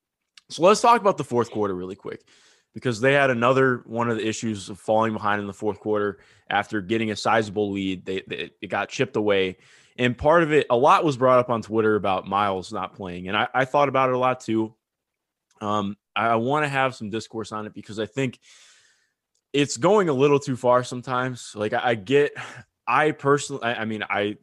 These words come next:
I've always said, you know, if you're gonna, if you're gonna have Domas and Miles and you're paying them thirty-six million dollars combined, play them to end the fourth quarter. You have to. Um, but at the same time, like Nate Bjorkgren mentioned in the post-game presser,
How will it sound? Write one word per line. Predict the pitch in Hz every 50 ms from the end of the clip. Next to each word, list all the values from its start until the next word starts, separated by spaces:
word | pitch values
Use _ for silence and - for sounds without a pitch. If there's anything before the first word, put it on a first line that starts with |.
| -
I've | 101 104 104 92 101
always | 95 101 98 95 95 90
said, | - - 98 95 95 90
you | 95 95
know, | 95 98
if | 98 - -
you're | 107 95
gonna, | 110 107 107 - _ _ _ -
if | 117 110 -
you're | 135 151 165
gonna | 190 196 185
have | 156 156 156 151 127 104
Domas | 117 120 120 120 117 113 110 - 110
and | 107 101
Miles | 101 95 92 92 92 92 92 - -
and | 90 95
you're | 98 98
paying | - 107 113 113 113 110
them | 107 101 98
thirty-six | - 104 104 101 104 101 - 107 98 - -
million | 98 98 98 98 95
dollars | 95 92 95 98 95 -
combined, | 101 95 92 95 95 90 90 90 - _ _ _ _ _ _ _ _ _
play | - - 107 117 117
them | 113 110 110 107 104 95 _ _ _ _
to | - 98 -
end | 101 101 101
the | 98
fourth | 92 98 101 98 95 -
quarter. | - 104 98 98 95 101 -
You | 104 98
have | 101 104 101 95 - -
to. | - 104 110 - _ _ _ _ _ _ _ _ _ -
Um, | 98 95 90 87 90 - -
but | 127 131 131
at | 131 127
the | 113
same | - - 135 131 127 117
time, | - 135 127 120 113 101 98 95 _ _ _ _ _ _ _ _ _
like | - 110 95
Nate | 107 117 113 113 117
Bjorkgren | 120 120 110 117 113 104
mentioned | 107 107 104 - 110 107
in | 104 101
the | 98 87
post-game | - 101 101 95 - - 101 95
presser, | 90 - 104 101 95 - 101 95 92 -